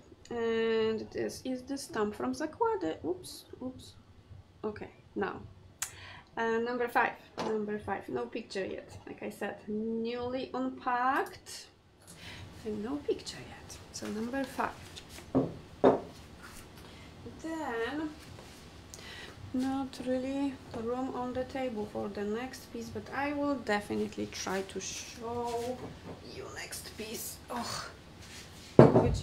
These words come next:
is wonderful in my opinion. I love, I love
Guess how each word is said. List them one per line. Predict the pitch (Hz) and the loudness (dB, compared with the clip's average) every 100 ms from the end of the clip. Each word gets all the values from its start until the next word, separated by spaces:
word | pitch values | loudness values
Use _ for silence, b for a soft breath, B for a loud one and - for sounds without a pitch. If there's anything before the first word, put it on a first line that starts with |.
| - | 0
is | 240 226 - | 0 -2 -2
wonderful | 226 240 285 339 262 214 208 202 | 0 2 2 4 2 0 0 -2
in | 202 202 | -2 -2
my | 202 254 262 - | 0 0 0 -2
opinion. | - 190 196 202 208 208 | -6 -4 0 0 0 0
I | 202 | 0
love, | 208 214 247 247 - - - - - - - - B B B B - | 2 2 0 0 -10 -14 -14 -16 -16 -16 -16 -14 B B B B -8
I | 214 214 | -2 -2
love | 240 233 247 247 247 | -2 0 2 2 2